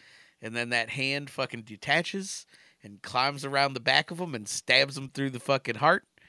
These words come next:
<sighs> And then as he falls backwards, that fucking hand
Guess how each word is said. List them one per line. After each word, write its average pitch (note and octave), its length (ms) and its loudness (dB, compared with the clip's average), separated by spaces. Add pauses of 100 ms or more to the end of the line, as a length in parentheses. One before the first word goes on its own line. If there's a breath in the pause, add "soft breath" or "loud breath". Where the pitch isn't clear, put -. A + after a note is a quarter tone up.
(140 loud breath)
<sighs> - 240 -8 (500 loud breath)
And C3+ 140 2
then C3+ 160 8
as C3 180 6
he C3+ 80 0
falls D3 320 4
backwards, B2+ 540 0
that B2+ 260 0
fucking B2+ 340 0
hand A#2+ 440 -4